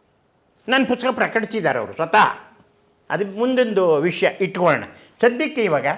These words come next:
ಇವರು ಕುವೆಂಪು ಅನ್ನೋದು ಇದಕ್ಕೆ ತನ್ನದೇ ಆದ ಸ್ಥಾನ ಅವತ್ತು ಇತ್ತು, ಇವತ್ತು ಇದೆ, ನಾಳೆಗೂ ಇರುತ್ತೆ.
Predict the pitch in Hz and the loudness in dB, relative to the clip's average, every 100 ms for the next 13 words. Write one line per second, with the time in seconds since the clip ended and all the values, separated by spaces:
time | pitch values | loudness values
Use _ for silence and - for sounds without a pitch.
0 | - - _ _ _ 151 196 233 220 208 | -8 -20 _ _ _ 0 2 4 2 0
1 | 185 165 156 156 127 131 214 - 160 185 | -2 -4 -4 -4 -2 -2 -4 -6 -6 -2
2 | 233 220 151 165 170 160 175 147 165 165 | -2 0 -2 0 0 2 2 2 -2 -4
3 | - 131 139 233 269 _ _ _ - 120 | -2 0 0 -4 -10 _ _ _ -10 -4
4 | 131 139 - - 190 165 - 262 - - | -2 -4 -8 -6 -4 -6 -6 -8 -8 -14
5 | _ _ - 143 170 175 185 151 185 - | _ _ -6 0 0 0 -2 -2 -2 -6
6 | - _ 139 139 143 117 113 208 110 101 | -16 _ 0 4 4 4 0 -2 -2 -8
7 | - - | -12 -20